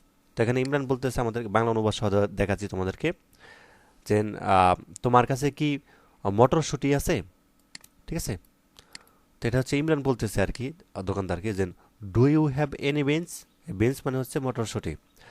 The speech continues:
"তোমার কাছে কি মটরশুঁটি আছে?" তো সেলস পারসন বলতেছে, "Yes, হ্যাঁ, অবশ্যই, we do, আহ, আমরা করি। আহ, how much will you like?"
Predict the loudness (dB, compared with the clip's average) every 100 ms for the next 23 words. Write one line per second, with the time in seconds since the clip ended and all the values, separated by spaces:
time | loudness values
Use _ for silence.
0 | -20 -4 -2 -2 -2 -4 -2 -2 -2 -4
1 | -2 -2 0 -4 -6 _ _ _ _ -20
2 | -20 _ -4 -2 2 2 2 2 4 4
3 | 2 -2 -2 -2 -4 -4 0 2 2 -2
4 | 0 0 0 -2 -2 0 0 0 _ -20
5 | _ -2 0 2 4 2 2 _ _ _
6 | -20 _ _ _ _ _ -20 -20 _ _
7 | 2 6 8 6 4 4 2 2 0 2
8 | 0 -4 _ -20 _ _ -10 0 2 4
9 | 2 2 0 0 8 8 8 6 2 0
10 | -10 _ 2 4 4 -2 -10 -2 2 6
11 | 6 4 -8